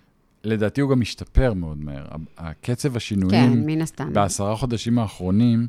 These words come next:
Speaker 1: הוא כזה שכשאני מדבר איתך פה, עד שנסיים להקליט, וסביר להניח עד שנפרסם את זה, כבר יהיו עוד איזה שבע מאות, אלף חמש מאות,
Speaker 2: נכון,
Speaker 1: אה,
Speaker 2: כי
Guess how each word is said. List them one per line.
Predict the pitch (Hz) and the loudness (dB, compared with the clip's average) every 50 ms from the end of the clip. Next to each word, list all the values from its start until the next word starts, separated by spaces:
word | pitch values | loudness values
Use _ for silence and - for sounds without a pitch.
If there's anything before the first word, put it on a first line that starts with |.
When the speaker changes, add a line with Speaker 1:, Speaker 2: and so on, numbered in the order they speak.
| - _ _ _ _ _ _ _ _ _ - | -4 _ _ _ _ _ _ _ _ _ -8
Speaker 1:
הוא | 104 - | -8 -4
כזה | - 104 101 98 117 123 127 131 131 - - - - | -2 -4 -2 2 2 2 4 2 0 -2 -6 -10 -14
שכשאני | - - 107 104 104 101 98 - - - 107 110 120 | -8 -6 -4 -2 -2 -2 -4 -6 -6 -2 0 2 4
מדבר | 127 131 123 117 104 120 120 | 4 4 2 2 2 0 0
איתך | 117 107 - 113 101 - - - | -2 -2 -4 -6 -4 -4 -4 -2
פה, | - 113 127 139 - - _ | 0 0 2 0 0 -2 _
עד | 101 120 127 131 120 113 | 0 0 0 0 -2 -6
שנסיים | - - 120 113 110 101 - 113 117 120 117 113 | -6 -2 0 0 0 0 -2 -2 0 2 2 0
להקליט, | 107 - - 117 120 113 98 - - | 0 -2 -2 -2 -2 -2 -2 -4 -8
וסביר | 90 90 - 104 101 113 113 | -10 -8 -6 -4 -2 -2 -2
להניח | 113 113 101 101 | -2 -2 -4 -8
עד | 107 - | -10 -10
שנפרסם | - 113 101 - - 98 90 - 151 160 160 | -8 -8 -8 -6 -8 -8 -4 -2 -2 0 0
את | 143 | -2
זה, | 123 110 | -2 -4
כבר | - 107 107 | -2 -2 0
יהיו | 117 131 | 2 2
עוד | 127 117 110 | 2 2 0
איזה | 110 98 92 87 | -2 -4 -4 -10
שבע | - - 117 117 123 | -8 -2 0 0 2
מאות, | 123 117 98 101 | 2 0 -2 -2
אלף | 101 110 110 - - | -4 -6 -6 -8 -6
חמש | 104 104 110 107 - - | -6 -4 -4 -4 -4 -4
מאות, | 110 107 - - _ - _ - _ _ _ - | -6 -6 -6 -8 _ -20 _ -20 _ _ _ -8
Speaker 2:
נכון, | 160 156 - - - 214 | -8 -8 -6 -6 -4 -2
Speaker 1:
אה, | 208 | -2
Speaker 2:
כי | 190 | -2